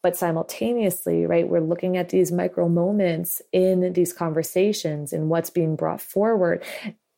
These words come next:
and how they have the conversation about the bigger thing. And what happens in how we have the <laughs> conversation about the bigger thing also reveals so many of the,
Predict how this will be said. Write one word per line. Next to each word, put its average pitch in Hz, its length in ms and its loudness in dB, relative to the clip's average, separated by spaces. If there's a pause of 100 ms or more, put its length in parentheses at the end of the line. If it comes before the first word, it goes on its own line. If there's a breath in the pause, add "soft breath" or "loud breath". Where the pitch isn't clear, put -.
and 175 120 4
how 247 760 2
they 147 140 2
have 143 540 -6
the 160 80 -2
conversation 151 920 -6
about 151 440 -4
the - 60 -12
bigger 156 320 -2
thing. 165 400 -4 (400)
And 165 240 2
what 185 140 0
happens 196 500 0
in 165 260 -2
how 247 440 0
we 208 160 -2
have 165 240 -4
the - 60 -12
<laughs> - 140 -4
conversation 165 600 0
about 151 320 -2
the 151 60 -10
bigger 147 260 0
thing 202 400 0 (400 loud breath)
also 214 320 4
reveals 190 600 0
so 208 300 -2
many 185 280 0
of 170 160 0
the, 170 360 2